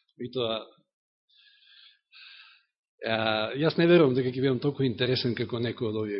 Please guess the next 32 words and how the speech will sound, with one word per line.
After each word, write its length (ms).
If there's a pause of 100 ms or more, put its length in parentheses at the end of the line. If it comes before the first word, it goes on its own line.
глумци 380
од 160
турските 400
серии, 260
меѓутоа, 460 (1500)
сепак... 480 (2750)
Сепак 320
оној 320
кој 160
што 160
искрено 480
сака 320
да 140
го 100
проучува 480
Словото 480
Божие, 380 (100)
оној 240
кој 160
што 160
дошол 460
со 180
вистинска 400
причина 400
тука, 320 (240)
ќе, 160
ќе, 220 (100)
ќе 160
му 80
го 80
задржам 480
вниманието. 560